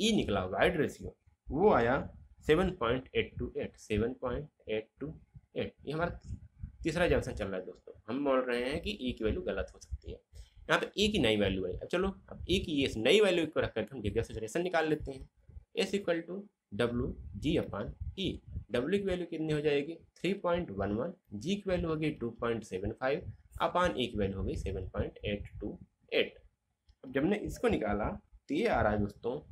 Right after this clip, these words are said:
वन पॉइंट ज़ीरो नाइन टू। ये भी value क्या है, वन से गलत,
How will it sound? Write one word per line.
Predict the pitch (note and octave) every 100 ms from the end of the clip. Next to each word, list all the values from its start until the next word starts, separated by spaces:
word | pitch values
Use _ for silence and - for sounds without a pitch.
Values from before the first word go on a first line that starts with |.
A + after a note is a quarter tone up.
| - - - -
वन | A2+ E3+ G#3
पॉइंट | - A2 A#2+ G2+
ज़ीरो | F#2+ F#2 G2 - B2+
नाइन | B2 A#2 G2 B2+ - -
टू। | A2+ - - - _ _
ये | B2 F#3
भी | G#3+
value | G3 F3
क्या | D#3+ D#3
है, | F#3
वन | A2+ A#2
से | A#2 F#3+
गलत, | G2+ F#2